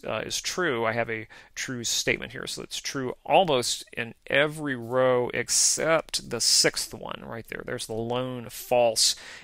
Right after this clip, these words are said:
in this truth table. Okay, so all true except for that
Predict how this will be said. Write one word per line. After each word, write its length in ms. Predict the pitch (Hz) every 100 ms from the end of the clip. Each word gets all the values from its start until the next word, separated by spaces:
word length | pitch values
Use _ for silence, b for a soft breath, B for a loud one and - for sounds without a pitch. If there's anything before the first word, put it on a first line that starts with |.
| -
in 120 | 107
this 220 | 110 -
truth 280 | - 127 110
table. 360 | - - 67 - B B B -
Okay, 220 | 117 113 123 - - _ -
so 420 | - - 110 107 - - -
all 280 | - 143 165
true 320 | - 160 147
except 320 | 127 - 127
for 80 | -
that 320 | 120 110 107